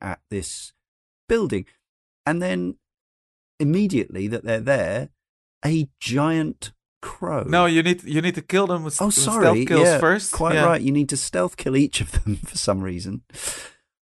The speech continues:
Speaker 1: Uh, and that makes, um, there's crows, there's, there's models in the environment. So this is obviously one of those just made big. It's, it's a massive, like, you know, three humans tall crow.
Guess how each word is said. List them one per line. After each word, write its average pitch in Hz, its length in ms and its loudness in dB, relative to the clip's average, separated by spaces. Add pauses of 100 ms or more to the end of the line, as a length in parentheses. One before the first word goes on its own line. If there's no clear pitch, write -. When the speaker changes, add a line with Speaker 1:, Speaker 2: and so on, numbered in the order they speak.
(140)
Speaker 1:
Uh, 123 340 -4
and 143 240 2
that 151 220 -2
makes, - 680 -6
um, 117 540 0 (140)
there's 156 160 2
crows, 123 500 2 (220)
there's, 120 300 0
there's 117 220 2
models 110 380 2
in 101 100 -4
the 101 80 -2
environment. 98 520 0
So 101 160 -4
this 101 180 -4
is 101 80 -6
obviously 92 300 -4
one 92 160 -4
of 90 80 -6
those 92 300 -4
just - 280 -8 (420)
made 95 400 -2
big. 95 340 -2 (600)
It's, 147 300 -2
it's 131 240 0
a 127 140 4
massive, 110 760 -2 (180)
like, 101 360 -2
you 113 100 -6
know, 92 220 -6
three 123 300 0
humans 104 500 0
tall 95 340 -2
crow. 101 540 -2